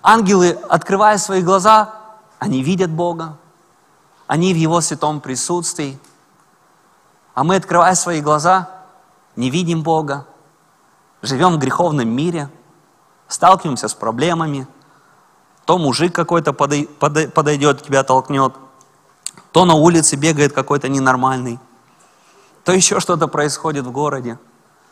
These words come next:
то, я не знаю, может быть, тебя одноклассник или сосед по парте что-то тебе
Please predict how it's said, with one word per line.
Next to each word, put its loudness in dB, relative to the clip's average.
то, 0
я 2
не 0
знаю, 2
может 0
быть, -8
тебя 0
одноклассник 2
или -2
сосед 0
по 6
парте 2
что-то -4
тебе -4